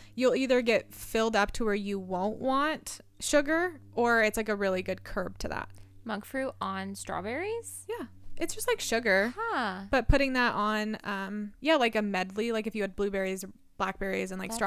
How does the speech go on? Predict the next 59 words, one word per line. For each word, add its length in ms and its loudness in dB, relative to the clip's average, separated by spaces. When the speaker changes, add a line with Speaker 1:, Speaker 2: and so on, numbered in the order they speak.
Speaker 2:
good 60 -4
Speaker 1:
strawberries, 520 -4
and 200 2
you 60 2
Speaker 2:
idea. 20 -2
Speaker 1:
kinda, 180 -2
like, 140 -2
let 140 -2
it 80 -6
melt. 320 -4
You 140 4
also 320 4
can, 240 -2
my 120 0
Speaker 2:
See, 120 4
Speaker 1:
little 180 6
Speaker 2:
look, 20 6
I'm 80 4
Speaker 1:
hack 160 4
Speaker 2:
not 40 -8
being 200 -2
a 40 -2
Debbie 260 -2
Downer. 340 -2
Speaker 1:
I 120 4
know, 200 2
good 140 -2
job. 220 -10
Um, 220 4
a 80 6
little 220 6
hack 260 4
is 120 -4
you 60 -6
put 140 -2
a 40 -4
tiny 280 -2
little 200 -4
bit 120 -2
of 120 -4
water 300 -2
in 140 -2
the 40 -2
bowl 280 0
so 160 -2
that 240 -4
the 320 -4
monk 240 -8
fruit 280 -4
kinda 200 -4
melts 360 -4
over 400 -4
it 280 -4
Speaker 2:
Ooh, 280 -2
Speaker 1:
onto 420 0
Speaker 2:
like 200 -6
Speaker 1:
it. 40 -8
Speaker 2:
a 20 -6
glaze. 680 -8